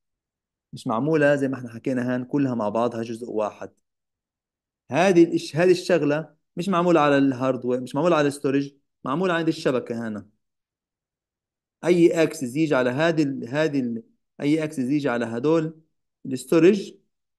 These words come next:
لازم يمر من هان. وهان الستور-، ال... النتورك ديفايس هذا اللي هان ببين لليوزر إنه إحنا عنا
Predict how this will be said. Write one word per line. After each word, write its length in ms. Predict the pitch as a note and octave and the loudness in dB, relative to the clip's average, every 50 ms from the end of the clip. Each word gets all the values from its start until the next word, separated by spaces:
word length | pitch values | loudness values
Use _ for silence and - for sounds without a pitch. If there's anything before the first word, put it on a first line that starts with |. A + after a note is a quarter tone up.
| _ _ _ _ _ _ _ _ _ _ _ _ _ - | _ _ _ _ _ _ _ _ _ _ _ _ _ -2
لازم 260 | - D3 E3 D#3+ D#3 | 0 2 2 2 2
يمر 220 | D#3 D3+ D#3+ D#3+ D3 | 0 2 2 2 2
من 180 | C#3+ C3 B2 | 2 0 -2
هان. 320 | B2 A#2 G#2+ G#2 G2+ G2+ - _ _ _ _ _ _ _ | -4 -6 -8 -8 -8 -10 -14 _ _ _ _ _ _ _
وهان 640 | - B2+ C3 D3+ F#3 G3+ G3 G3 A3 A#3+ A#3 A3+ - _ _ _ _ _ _ _ _ _ _ _ _ _ _ _ _ _ - - | -6 -4 -2 0 2 2 2 2 2 0 -2 -4 -8 _ _ _ _ _ _ _ _ _ _ _ _ _ _ _ _ _ -14 -10
الستور-، 400 | B2+ B2+ B2 - - - F#3 F3+ | -10 -10 -10 -6 0 0 2 2
ال... 200 | D3+ C#3+ C#3 C#3 | 2 2 2 2
النتورك 500 | C3+ C3+ C3+ C#3 D3+ D3+ E3+ F#3+ G3+ E3+ | 2 0 -2 -4 -4 -2 0 0 0 2
ديفايس 480 | D#3 D#3+ D3 C#3+ C#3 C3 C3 - - | 0 -2 0 0 0 -2 -2 -4 -4
هذا 140 | D#3 D#3 D#3 | -4 -2 -2
اللي 160 | D3+ C#3+ C#3 | -2 -2 -2
هان 340 | C#3 C#3 D3 D#3+ F#3+ G3 G3 _ _ _ _ _ _ _ _ _ - | -2 -2 -2 -4 -6 -8 -10 _ _ _ _ _ _ _ _ _ -8
ببين 380 | - - E3 G3 A#3+ A3+ G#3+ G3 | -2 0 2 2 2 2 2 4
لليوزر 680 | F#3+ F3+ F3 E3 E3 D#3+ D3+ D3 E3+ F#3 G3 G3 - - _ _ _ _ - - | 4 4 6 6 4 4 2 2 2 0 0 -2 -6 -16 _ _ _ _ -10 -6
إنه 200 | D3+ D3+ F3+ F#3+ | -4 -4 -4 -4
إحنا 260 | - - E3 D#3+ D3 | -4 -4 -4 -4 -2
عنا 520 | D3+ D#3+ D#3 D3+ D3+ D#3 E3+ F3 D#3+ _ | -2 -2 -2 0 -2 -2 -2 -4 -8 _